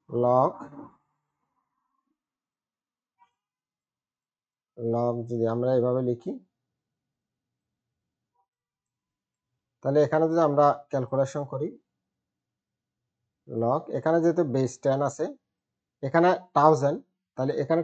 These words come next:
থাউজেন্ডের উপর যদি আমি কি দিই, এখানে পাওয়ার থ্রি দিই,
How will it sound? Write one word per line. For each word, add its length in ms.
থাউজেন্ডের 500
উপর 140
যদি 220
আমি 120
কি 120
দিই, 140
এখানে 220
পাওয়ার 240
থ্রি 300
দিই, 140